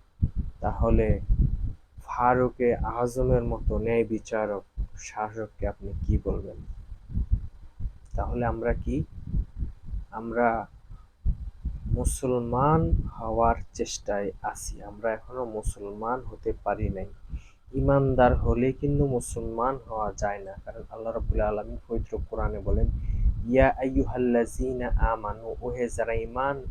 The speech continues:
এনেছ, লা তামুতুন্না, তোমরা মৃত্যুবরণ করিও না, ইল্লা ওয়া আনতুম মুসলিমুন, মুসলমান না হইয়া।"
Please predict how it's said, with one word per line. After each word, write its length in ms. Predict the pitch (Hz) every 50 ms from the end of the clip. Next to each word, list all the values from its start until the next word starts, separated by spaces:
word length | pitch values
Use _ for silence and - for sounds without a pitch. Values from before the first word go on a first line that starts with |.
| - - 117
এনেছ, 380 | 120 131 143 139 - - - 110 98 - - - - - - - 117
লা 340 | 120 127 131 131 135 135 131 -
তামুতুন্না, 720 | - 120 120 127 143 151 160 156 - 156 147 131 123 113 113
তোমরা 340 | - 123 117 117 120 120
মৃত্যুবরণ 720 | 117 120 123 120 - - - 120 113 113 117 113 113 113 110 -
করিও 300 | - 113 123 131 139 123
না, 140 | 117 110 110 -
ইল্লা 420 | 139 139 139 127 123 123 117 117
ওয়া 220 | 117 110 - 85 123
আনতুম 360 | 131 131 123 - - 120 110
মুসলিমুন, 600 | 110 113 - - - 110 110 107 110 117 110 104 101 104
মুসলমান 640 | 110 - - - 113 113 107 113 120 135 139 131
না 220 | 120 117 113 110 - -
হইয়া।" 200 | 101 85 - -